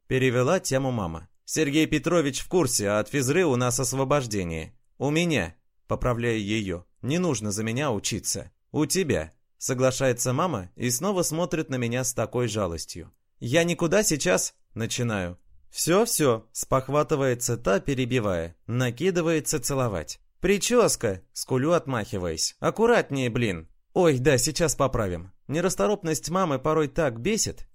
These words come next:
Чувствую себя фарфоровой куклой. Год уже так не одевалась, если не больше. Строгий стягивающий костюм в синих тонах, на котором настояла мама, мне совсем не нравился. Я привыкла к свободной одежде.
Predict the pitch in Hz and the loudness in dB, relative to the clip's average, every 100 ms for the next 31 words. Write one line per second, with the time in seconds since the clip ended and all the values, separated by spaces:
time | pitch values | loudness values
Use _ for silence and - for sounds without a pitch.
0 | _ - 233 - 185 165 - 165 190 - | _ -2 -2 0 0 0 0 2 2 2
1 | 175 175 220 202 202 208 135 - 87 87 | 0 2 2 2 0 0 -2 -2 -10 -10
2 | _ _ - 175 185 143 127 131 127 123 | _ _ -4 4 4 4 0 0 0 -2
3 | 131 127 131 123 107 104 135 123 135 135 | -2 0 0 0 0 0 -2 -2 -2 -2
4 | 139 110 78 - - - _ _ _ - | 0 -2 -2 -8 -12 -20 _ _ _ -8
5 | - 135 160 151 139 127 - 143 135 135 | -4 2 4 4 2 0 0 0 0 0
6 | 127 135 127 127 120 147 160 143 135 117 | 0 -2 0 0 0 -2 -2 0 -2 -2
7 | - 123 131 131 120 113 131 131 127 123 | 0 0 2 -2 -2 -4 -2 2 2 0
8 | 123 131 123 123 123 170 165 110 127 131 | -2 -2 0 0 2 2 0 -2 -2 0
9 | 156 - 170 185 165 147 120 87 82 - | -2 0 -2 -2 0 2 0 0 -2 -4
10 | 85 87 _ _ _ - 233 226 233 220 | -6 -16 _ _ _ -2 0 2 0 0
11 | 208 196 190 196 214 214 117 127 139 127 | 0 0 0 2 4 4 2 2 2 0
12 | 90 92 80 | -2 -4 -10